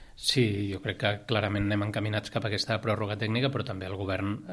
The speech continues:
en cap moment renuncia a portar uns pressupostos. El que es vol és, eh, poder assolir un bon acord dels pressupostos i fer-ho el més aviat millor,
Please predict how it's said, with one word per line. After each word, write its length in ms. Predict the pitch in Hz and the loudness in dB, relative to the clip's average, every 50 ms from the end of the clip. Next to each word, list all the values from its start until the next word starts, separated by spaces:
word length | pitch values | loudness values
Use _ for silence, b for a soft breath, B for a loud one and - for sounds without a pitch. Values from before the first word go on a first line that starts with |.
| - 110 | -4 -2
en 400 | 107 101 104 104 104 101 - - | -2 -4 -4 -6 -8 -8 -6 -4
cap 160 | - 95 95 | -4 -2 0
moment 300 | 104 98 98 101 101 98 | 0 0 2 0 2 2
renuncia 640 | 107 110 104 101 95 95 - - 113 107 101 101 113 127 b b b b b b b | 2 2 2 2 0 -2 -2 -2 0 0 0 0 -2 -4 b b b b b b b
a 680 | - - 123 110 110 104 101 98 101 98 101 98 98 95 - - | -4 -2 0 2 2 2 2 0 0 -2 -4 -6 -8 -10 -12 -8
portar 240 | - 104 - - 95 | -6 -4 -2 -2 -4
uns 160 | 90 - - | -4 -6 -6
pressupostos. 560 | 107 107 - - 101 113 107 - - - - - | -8 -8 -8 -4 -4 -4 -4 -4 -6 -10 -8 -8
El 120 | 107 98 | -6 -6
que 80 | - 107 | -6 -4
es 80 | 101 110 | -2 -2
vol 240 | 104 104 104 104 | -2 0 0 0
és, 220 | 107 113 110 - b b b b b b b - | 0 0 0 -2 b b b b b b b -10
eh, 240 | - 139 120 110 110 110 - - - - - - | -8 -6 -4 -4 -6 -8 -12 -18 -20 -20 -6 -2
poder 360 | 131 123 120 123 123 117 113 110 | 2 4 6 6 6 6 6 4
assolir 400 | 104 - - 123 117 131 131 113 | 4 2 0 2 4 4 4 4
un 140 | 107 104 101 | 2 0 0
bon 160 | 107 107 101 | 0 2 0
acord 380 | 101 98 - 113 101 95 - - | 0 0 0 -2 -2 -4 -4 -8
dels 240 | - 139 117 104 - - | -6 -6 -4 -4 -6 -6
pressupostos 600 | - 110 - 127 110 120 123 - - 170 135 127 | -6 -4 -4 -2 -2 -2 -2 -2 -2 -2 -2 -4
i 40 | 101 - | -4 -4
fer-ho 180 | - 101 104 104 | -4 -2 0 0
el 40 | 101 | 0
més 140 | 101 95 92 | -2 -2 -2
aviat 280 | 98 90 98 101 95 107 | -2 -2 -2 -4 -2 -2
millor, 300 | 107 104 104 117 127 b | -2 -2 0 -2 -2 b